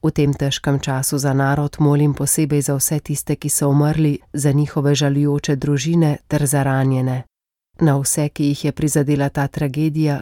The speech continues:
kličem blagoslov vsemogočnega Boga, ki ozdravlja, tolaži in podarja mir," je še zapisal papež Frančišek v sožalnem telegramu.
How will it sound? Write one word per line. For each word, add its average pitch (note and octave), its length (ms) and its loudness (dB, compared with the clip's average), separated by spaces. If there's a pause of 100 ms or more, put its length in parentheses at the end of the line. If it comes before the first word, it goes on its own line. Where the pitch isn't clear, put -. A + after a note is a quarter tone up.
(120)
kličem C#3+ 360 -2
blagoslov C#3+ 600 -2
vsemogočnega C#3 920 -2
Boga, C#3 440 -2
ki - 180 -6
ozdravlja, C#3+ 760 -2 (120)
tolaži C#3+ 720 0
in D3 180 4
podarja C#3+ 580 2
mir," B2+ 400 0 (160)
je D#3 120 2
še D#3 160 0
zapisal C#3+ 480 0
papež C3+ 420 -2
Frančišek D3 680 0
v D3+ 80 -4
sožalnem C#3+ 580 2
telegramu. B2+ 800 -4